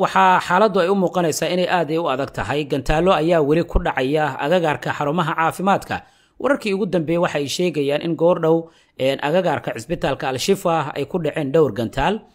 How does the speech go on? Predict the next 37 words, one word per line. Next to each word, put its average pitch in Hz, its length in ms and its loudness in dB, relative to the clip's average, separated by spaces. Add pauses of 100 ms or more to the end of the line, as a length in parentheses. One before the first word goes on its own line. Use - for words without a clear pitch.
(140)
Xaaladduna 160 480 2
aad 170 240 0
bay 151 80 0
u 165 80 2
cakiran 151 420 0
tahay. 160 360 -2 (340)
Waxaa 123 180 0
sidoo 175 300 0
kale 156 240 0
soconaya 151 480 0
gantaalada 151 880 -2
dhinaca 160 240 2
waqooyi 143 400 2
ee 143 80 2
marinka 147 340 -2
Gaza. 131 320 0 (400)
Banaanbaxyadu 185 800 2
aad 185 240 0
bay 165 100 -2
u 170 60 -4
sii - 240 -2
kordhayaan 151 420 0
oo 139 60 -2
ay 131 80 -2
dadka 143 260 -4
shacabka 135 400 -4
dhigayaan. 139 560 0 (360)
Banaanbaxyadaas 139 840 0
oo 143 80 -4
looga 139 240 0
soo 151 220 -2
horjeedo 131 400 -2
waxa 139 400 -2
ka 175 100 -4
dhacaya 120 580 -4
dhulka 156 280 -2
Falastiiniyiinta. 98 640 -6